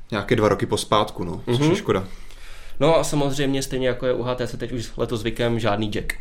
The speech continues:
Speaker 1: No.
Speaker 2: Což určitě lidi moc rádi <laughs> neslyšeli.
Speaker 1: Mně jako,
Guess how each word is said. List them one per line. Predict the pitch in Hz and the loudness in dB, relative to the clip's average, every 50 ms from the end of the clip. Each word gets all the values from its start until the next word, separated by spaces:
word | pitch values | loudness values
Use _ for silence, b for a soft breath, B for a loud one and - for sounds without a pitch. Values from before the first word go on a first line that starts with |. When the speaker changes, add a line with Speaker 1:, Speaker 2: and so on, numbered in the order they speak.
| - - | -4 -2
Speaker 1:
No. | - 104 95 110 - B B B B B B - | 0 0 0 0 -4 B B B B B B -4
Speaker 2:
Což | - 120 110 - | -2 0 0 0
určitě | - 110 104 - 117 - 123 113 | -2 -4 -4 -4 -4 -2 0 0
lidi | 107 104 98 113 113 110 107 110 107 - - | 2 2 2 2 2 2 0 0 -2 -4 -2
moc | 113 110 107 - - | -2 0 0 0 0
rádi | - - - 185 | 0 2 4 4
<laughs> | |
neslyšeli. | 180 160 - - 135 - - 143 127 139 139 135 113 95 - - - - - B B B B B B | 4 4 4 4 4 4 6 8 8 10 10 10 8 6 2 -6 -8 -8 -8 B B B B B B
Speaker 1:
Mně | 110 117 127 | 6 8 8
jako, | 135 139 143 147 160 160 156 | 8 8 8 6 4 2 2